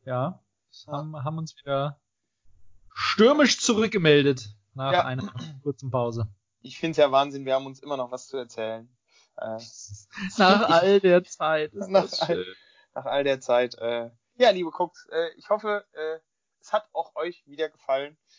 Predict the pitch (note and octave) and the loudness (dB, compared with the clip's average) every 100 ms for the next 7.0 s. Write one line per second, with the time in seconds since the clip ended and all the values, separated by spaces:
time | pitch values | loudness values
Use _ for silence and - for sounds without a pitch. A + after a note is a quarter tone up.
0 | _ _ - C3 C3 C3 C3 _ _ _ | _ _ -10 -10 -10 _ _ _ _ _
1 | _ G#2 E3 A3+ F3 D3 D3 - B2+ B2+ | _ -6 -6 -2 -2 -2 -4 -12 -12 -10
2 | A#2 A#2 A#2 A2+ A2 G2+ A2 A2 _ - | -10 -14 -10 -6 -6 -8 -8 -10 _ 0
3 | F3 G3+ - E3+ E3 E3+ B3+ - F3 D3+ | 4 4 2 0 0 -2 -6 -6 -8 -6
4 | D3+ D3 C#3 C#3 C#3+ C#3 _ _ _ _ | -6 -10 -10 -6 -6 -8 _ _ _ _
5 | _ C#3+ D#3 D#3 G3 D4 - - - F3+ | _ -2 -2 -2 -2 -4 -6 -18 0 2
6 | F#3 - _ _ _ C3+ C3+ C3+ C3+ C#3 | 2 -2 _ _ _ -14 -12 -12 -14 -20